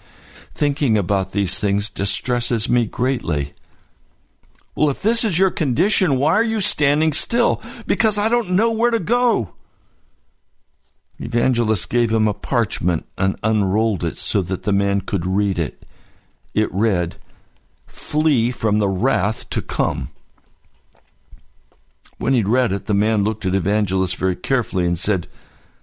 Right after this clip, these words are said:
"Well, which way should I run?" Then evangelist, pointing his finger to a very wide field, asked, "Do you see that distant narrow gate?" "No," the man replied. Then evangelist asked, "Do you see that distant shining light?"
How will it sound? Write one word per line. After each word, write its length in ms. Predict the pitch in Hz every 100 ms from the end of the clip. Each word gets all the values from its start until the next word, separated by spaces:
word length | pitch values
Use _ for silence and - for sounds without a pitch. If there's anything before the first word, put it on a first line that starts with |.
| _ _ _ _ _ -
"Well, 140 | 87
which 280 | - - -
way 140 | 110
should 240 | 101 117 85
I 80 |
run?" 440 | 78 110 180 69 - - - - - - - _ - - _ _ _ _
Then 200 | - 147
evangelist, 720 | 160 156 151 117 120 143 -
pointing 320 | - 156 147 131
his 180 | 120
finger 380 | - 151 117 120
to 180 | 113 113
a 40 |
very 360 | 95 131 151 151
wide 500 | 98 113 139 131 98
field, 440 | - 139 117 113 -
asked, 360 | 120 110 -
"Do 100 | 120
you 160 | 123 135
see 240 | - 180 147
that 300 | 147 - 98
distant 540 | 160 - - 147 -
narrow 400 | 120 139 127 113
gate?" 420 | 92 113 127 - - - - - - - - - _ -
"No," 560 | 113 143 185 131 71 -
the 100 | 104
man 280 | 101 92 82
replied. 440 | 87 - 87 78 - - - - - -
Then 220 | - 156
evangelist 640 | 170 190 208 180 175 156 170
asked, 320 | 170 156 147
"Do 100 | 165
you 120 | 165
see 280 | 143 196 202
that 300 | 185 180 127
distant 500 | 170 214 - 190 165
shining 560 | - 202 208 196 175 147
light?" 420 | 185 196 107